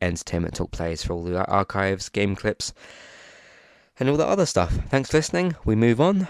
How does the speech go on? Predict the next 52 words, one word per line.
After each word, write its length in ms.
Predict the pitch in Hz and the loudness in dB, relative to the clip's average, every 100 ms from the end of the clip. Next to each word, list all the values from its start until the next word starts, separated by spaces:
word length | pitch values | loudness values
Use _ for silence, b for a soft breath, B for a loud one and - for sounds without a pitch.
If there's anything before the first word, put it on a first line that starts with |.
| B - - | B -6 2
Um, 540 | 117 123 127 127 127 | 4 4 4 2 -2
Sevilla 380 | - 113 135 135 | -2 2 4 4
Thursday. 540 | - 147 143 165 175 | 2 2 2 -2 -2
We 120 | 143 104 | -2 4
got 240 | 107 - | 6 6
more 440 | 104 131 151 151 | 2 2 2 0
things 460 | - - 151 151 139 | -4 0 2 4 2
we 120 | 156 | -2
can 200 | - 135 | 0 2
win. 200 | 139 156 | 4 4
Don't 220 | 139 160 | 4 4
forget 280 | 156 143 160 | 2 0 0
about 280 | - 143 139 | 2 -2 0
that. 220 | 143 - | -2 -2
We 140 | - 120 | 0 4
might 200 | 131 127 | 4 4
not 160 | 123 | 4
be 60 | 123 | 4
able 140 | 123 | 4
to 60 | 120 | 4
quite 240 | - 120 | 4 2
win 140 | 123 117 | 4 0
the 80 | 113 | 2
Premier 260 | 117 110 | 2 4
League. 320 | 113 117 113 113 | 4 2 -2 -6
I 60 | |
think 180 | 107 107 | -2 0
that's 100 | 101 | 0
gonna 200 | - 107 | 2 2
be 140 | 104 104 | 2 -2
between, 580 | 101 - 107 104 104 104 b b _ _ - - | -2 2 4 4 0 -2 b b _ _ -20 -2
um, 420 | 101 98 95 90 - _ _ _ _ _ - - | 2 4 2 0 -4 _ _ _ _ _ -18 -6
City 300 | - 104 104 | 0 4 4
and 100 | 101 | 4
Arsenal 280 | 101 107 | 2 2
now. 140 | 101 101 | 4 4
That's 200 | 104 135 | 4 6
not 100 | 113 | 6
me 100 | 107 | 6
giving 380 | 113 104 98 101 | 4 4 4 2
up 180 | - | 2
on 80 | 98 | 2
the 80 | 92 | 2
Premier 260 | 92 90 90 | 0 -2 0
League. 160 | 92 | -2
It's 100 | - | -4
just, 340 | 98 92 - - - - | -4 -2 -4 -12 -20 -18
it's 140 | - | -2
not 120 | 101 - | 0 2
in 100 | 92 | 2
our 140 | 90 | 2
hands. 380 | 92 92 92 | 2 0 -2